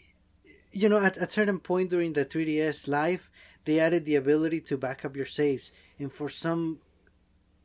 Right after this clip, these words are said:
gosh forsaken reason, New Leaf was not, you, you couldn't do that in New Leaf, whether you had the digital copy or the, the actual cartridge. They, they wouldn't let you back it up. I guess, you know, it's because some people would figure out a way to duplicate items or towns.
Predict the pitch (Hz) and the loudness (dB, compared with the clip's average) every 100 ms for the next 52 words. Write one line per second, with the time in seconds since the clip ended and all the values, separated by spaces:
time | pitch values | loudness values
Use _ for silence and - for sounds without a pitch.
0 | _ 151 156 - 156 - 196 208 170 185 | _ -6 -6 -4 -4 2 2 2 2 0
1 | 156 143 165 170 202 214 214 196 175 170 | -2 -4 -2 2 4 2 -2 -4 -2 -2
2 | 147 139 139 143 - _ - 165 165 180 | 0 -2 -2 -2 -8 _ -12 -6 -2 -2
3 | - 202 180 190 180 139 135 151 147 120 | 0 0 4 4 4 2 0 0 0 -2
4 | 135 143 143 135 135 147 143 135 131 - | 0 0 2 2 0 0 -2 -2 -4 -20
5 | - _ _ 135 131 165 185 180 180 170 | -20 _ _ -4 -2 0 0 0 0 0
6 | 180 175 143 135 127 127 117 110 82 - | -2 -2 -2 -2 -2 -4 -6 -8 -14 -20
7 | 135 135 131 - - 127 - 185 190 131 | -6 -4 -4 -6 -6 -6 0 0 0 -4
8 | - - - 147 147 151 143 156 175 151 | -14 -20 -6 -6 -2 -2 0 2 2 4
9 | 151 151 147 135 139 139 139 135 - - | 2 2 -2 0 -2 0 -2 -2 -8 -20
10 | - 214 220 247 - - 196 175 165 170 | -2 0 2 0 0 0 2 4 2 0
11 | 170 165 147 - - - - - - - | -2 2 2 0 -10 -14 -18 -20 -20 -6
12 | - 151 160 147 151 143 - 147 139 139 | -2 0 0 0 0 0 0 0 2 2
13 | 135 123 123 123 131 127 - 135 - 123 | 2 0 -2 -4 -6 -6 -6 -6 -4 -4
14 | 110 117 131 131 117 - 113 117 175 - | -4 -4 -6 -6 -10 -10 -14 -8 -8 -10